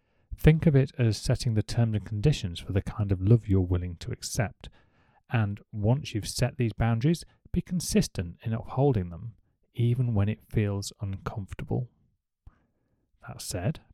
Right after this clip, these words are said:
boundaries aren't static. They're dynamic. They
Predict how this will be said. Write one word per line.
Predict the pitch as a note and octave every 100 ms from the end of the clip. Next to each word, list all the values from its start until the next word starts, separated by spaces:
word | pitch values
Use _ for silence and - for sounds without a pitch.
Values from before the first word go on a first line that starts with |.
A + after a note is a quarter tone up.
| _
boundaries | F2+ F#2 G2 A2 - -
aren't | G2 A2
static. | - - D#3+ - - - - _ _ -
They're | A2 A2+
dynamic. | A2+ B2 C3+ D#3 F3 - - - _ _ _
They | A#2 G#2 G#2+ A2